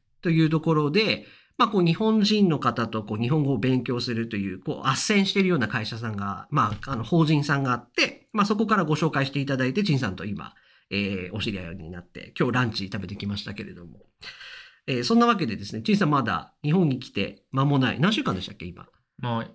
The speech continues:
Speaker 2: ちょうど一ヶ月です。
Speaker 1: 一ヶ月。
Speaker 2: はい。
Speaker 1: 一ヶ月。一ヶ-、まだ一ヶ月なのに、もう日本語結構喋っちゃってるんですけれども、そんなわけでですね、陳さん今日来ていただいたので、簡単な自己紹介をしていただければと思います。
Speaker 2: はい。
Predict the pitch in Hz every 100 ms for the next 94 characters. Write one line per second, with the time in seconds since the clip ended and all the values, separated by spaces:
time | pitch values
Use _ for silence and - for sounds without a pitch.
0 | - - 139 139 147 131 123 - 123 -
1 | 98 - - 151 196 151 - 92 - -
2 | 127 139 123 - 101 120 120 151 165 170
3 | 135 127 254 254 233 214 202 214 277 196
4 | 170 147 160 143 139 170 123 123 127 120
5 | - 107 98 98 - 98 101 151 180 -
6 | - - - - 175 156 147 110 - -
7 | - 90 101 104 101 87 87 87 85 -
8 | - 87 87 82 82 - - 78 135 85
9 | - - 151 131 117 95 107 104 101 104
10 | 101 - - - - 101 107 117 180 202
11 | 147 - 117 104 90 - - - _ 113
12 | 117